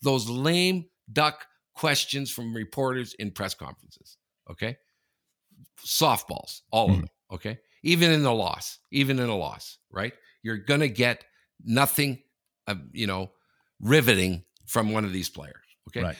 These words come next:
Speaker 1: so I look at that and go, "Big <laughs> deal." Okay, a little different, Stevie, if they said, "Okay, she has mental illness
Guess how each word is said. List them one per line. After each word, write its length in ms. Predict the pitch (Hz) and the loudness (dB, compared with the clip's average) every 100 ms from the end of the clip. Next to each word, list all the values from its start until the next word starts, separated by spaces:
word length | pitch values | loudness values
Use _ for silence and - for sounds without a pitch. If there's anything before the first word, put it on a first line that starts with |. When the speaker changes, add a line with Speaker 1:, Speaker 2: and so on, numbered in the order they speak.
| - | -6
Speaker 1:
so 340 | - 185 156 | 0 2 2
I 140 | 139 165 | 0 -2
look 200 | 233 254 | -2 -4
at 100 | 196 | -2
that 120 | 160 | -2
and 80 | 143 | -2
go, 140 | 143 | -6
"Big 260 | 139 262 208 | -4 -6 0
<laughs> 20 | |
deal." 540 | - 247 294 185 - - | 2 4 2 0 -2 -4
Okay, 580 | - - - 208 - - - - - - _ - | -8 -8 -12 -14 -16 -20 -20 -20 -20 -20 _ -2
a 100 | 165 | 0
little 300 | 214 330 233 | 2 4 2
different, 440 | 127 226 - 143 - | 6 4 4 0 0
Stevie, 460 | - 143 131 123 | 0 -2 -2 -6
if 140 | 131 131 | -8 -6
they 120 | 127 | -4
said, 260 | - 117 | -2 -2
"Okay, 520 | 139 156 143 135 139 _ _ _ _ _ | -2 0 2 2 0 _ _ _ _ _
she 300 | - 180 202 | -2 4 4
has 220 | 202 160 | 4 0
mental 420 | 147 165 - 123 131 | 0 0 0 -2 0
illness 560 | 156 90 131 - - | 0 -2 -4 -6 -10